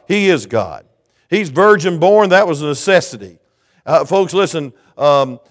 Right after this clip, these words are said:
folks, before, uh, there was people born, God existed.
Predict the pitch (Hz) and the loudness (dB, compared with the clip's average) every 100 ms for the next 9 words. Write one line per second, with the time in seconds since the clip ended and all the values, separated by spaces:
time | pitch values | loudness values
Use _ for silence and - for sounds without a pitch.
0 | _ - 196 180 147 147 - 208 208 180 | _ -4 -4 -2 -4 -4 4 6 6 4
1 | 151 - _ - 147 143 139 175 165 143 | 0 -8 _ -2 2 2 2 0 2 0
2 | - - 240 262 - 92 55 _ _ 120 | 0 -4 0 0 -2 -14 -20 _ _ 0
3 | 190 190 120 101 113 _ _ _ _ _ | 4 4 2 -6 -14 _ _ _ _ _
4 | _ 113 202 170 117 117 - 135 113 160 | _ 4 8 8 4 -2 -8 -12 -6 -2
5 | 156 - - | -2 -4 -20